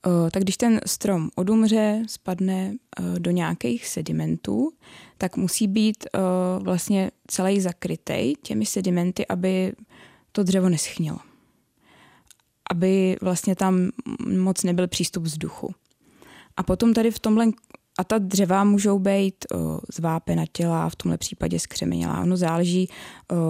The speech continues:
o jaký sedimenty se jedná, eh, vlastně do kterých ten strom spadne. No a tady v tomhle případě ty křemičitý písky,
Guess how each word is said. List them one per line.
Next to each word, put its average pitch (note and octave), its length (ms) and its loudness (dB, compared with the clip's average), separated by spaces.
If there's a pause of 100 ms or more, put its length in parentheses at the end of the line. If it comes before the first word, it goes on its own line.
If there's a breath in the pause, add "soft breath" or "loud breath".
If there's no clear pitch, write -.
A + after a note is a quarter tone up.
(100)
o - 60 -2
jaký E3+ 340 0
sedimenty E3 600 0
se - 160 -2
jedná, D3 460 -4 (960 loud breath)
eh, - 40 -4 (840)
vlastně D#3+ 420 -2
do D#3+ 140 -2
kterých D#3+ 500 -4
ten D#3 380 -6
strom E3 420 -8
spadne. E3 480 -10 (1040 loud breath)
No G#3 60 0
a G#3 40 0
tady G3+ 200 0
v - 60 -8
tomhle A3+ 240 2
případě G3 460 -2
ty G#3 120 -2
křemičitý F#3+ 600 -2
písky, - 640 -4